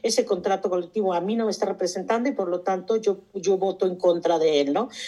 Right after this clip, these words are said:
Cosa que en otros tiempos, con otras centrales sindicales, era algo imposible de, de plantear, ¿no? O sea, los contratos colectivos en realidad eran, eran negociados por lo bajito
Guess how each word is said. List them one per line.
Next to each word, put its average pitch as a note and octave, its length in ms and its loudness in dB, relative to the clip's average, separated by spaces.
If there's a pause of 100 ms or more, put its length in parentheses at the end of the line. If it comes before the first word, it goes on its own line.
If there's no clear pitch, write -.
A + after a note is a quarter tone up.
(120)
Cosa F#3+ 360 4
que D3+ 120 0
en D3+ 100 -2
otros G#3+ 440 0
tiempos, G#3+ 440 2
con D3+ 240 -4
otras E3+ 260 0
centrales E3+ 500 2
sindicales, F#3 920 0
era F3+ 360 6
algo E3+ 260 4
imposible D3 800 0
de, B2 220 0
de C#3+ 180 0
plantear, C#3 520 0 (100)
¿no? G3+ 240 0 (300)
O - 60 0
sea, D3+ 200 4
los D3 180 2
contratos E3 440 -2
colectivos E3+ 500 4
en D#3+ 80 0
realidad E3+ 360 6
eran, E3+ 360 4
eran G#3 280 6
negociados F3+ 400 2
por - 220 0
lo E3 80 2
bajito D4+ 560 0